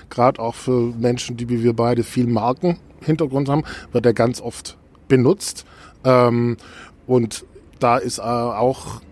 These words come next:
ich kann das zu hundert Prozent bestätigen, ähm,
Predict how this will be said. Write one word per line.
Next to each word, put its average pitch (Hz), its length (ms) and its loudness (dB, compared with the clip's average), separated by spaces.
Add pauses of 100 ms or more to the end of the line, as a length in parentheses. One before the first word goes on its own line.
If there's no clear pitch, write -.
(200)
ich - 160 -14
kann 139 160 -2
das 127 140 0
zu 123 200 -4
hundert 185 300 4
Prozent 135 360 -2
bestätigen, 175 680 -2 (300)
ähm, 123 400 2